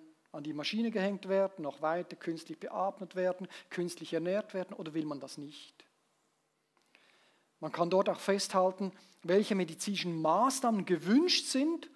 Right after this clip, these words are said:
oder eben nicht gewünscht sind. Patientenverfügung, ich hoffe, du hast eine. Ist auch, glaube ich, etwas ganz Wichtiges. Geht auch um Organspende dabei. Dann ein Vorsorgeauftrag.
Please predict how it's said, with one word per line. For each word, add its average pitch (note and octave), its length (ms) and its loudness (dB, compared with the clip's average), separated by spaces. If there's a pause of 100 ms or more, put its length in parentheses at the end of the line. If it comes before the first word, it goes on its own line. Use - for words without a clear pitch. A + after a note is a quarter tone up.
(400)
oder E3 180 -4
eben D3 180 -6
nicht D3+ 300 -10
gewünscht D#3+ 480 -8
sind. - 360 -18 (1200)
Patientenverfügung, G3 800 0
ich G#3 160 -6
hoffe, A3 240 -2
du E3+ 100 -4
hast D3+ 300 -4
eine. - 280 -12 (640)
Ist - 180 -10
auch, E3 240 -2 (140)
glaube E3 220 0
ich, D#3 80 -10
etwas D#3+ 260 -8
ganz D3+ 300 -8
Wichtiges. - 580 -14 (420)
Geht F#3+ 220 2
auch E3+ 140 0
um D#3 100 -2
Organspende A3 760 2
dabei. G3 440 4 (1800)
Dann F3+ 160 4
ein G3 200 2
Vorsorgeauftrag. F#3+ 1600 -2